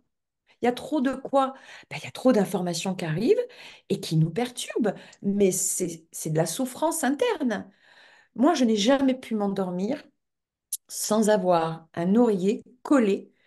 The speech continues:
contre le ventre. C'est-à-dire que je m'endormais tous les soirs avec un mal de ventre de fou. Je disais, hein, que j'avais mal au ventre. « Mais Sonia, qu'est-ce que tu veux qu'on y fasse ? C'est comme ça, hein, ben voilà. »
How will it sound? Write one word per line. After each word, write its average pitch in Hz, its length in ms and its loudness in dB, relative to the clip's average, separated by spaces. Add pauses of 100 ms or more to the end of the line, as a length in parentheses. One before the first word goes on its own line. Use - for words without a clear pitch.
(560)
contre 214 300 -2
le 175 100 -2
ventre. 156 200 -2
C'est-à-dire 196 280 -2
que 190 40 -2
je 214 60 0
m'endormais 185 420 -2
tous - 140 -8
les 190 100 0
soirs 190 300 -2
avec 165 180 -4
un 170 80 -4
mal 185 340 -2
de 170 100 -2
ventre 170 420 -6
de 156 120 -4
fou. - 300 -10 (1080)
Je 170 160 2
disais, 196 420 2
hein, 202 80 0
que 214 80 -6
j'avais 185 180 -6
mal 170 200 -4
au 165 40 -4
ventre. « - 360 -8 (200)
Mais 156 60 -6
Sonia, 196 300 2
qu'est-ce - 180 -8
que - 60 -6
tu - 120 -12
veux 190 80 -8
qu'on 180 160 -4
y 160 60 -8
fasse ? 160 200 -12
C'est - 80 -8
comme 233 160 0
ça, 254 160 -2
hein, 175 320 -6
ben 170 200 -8
voilà. » - 300 -8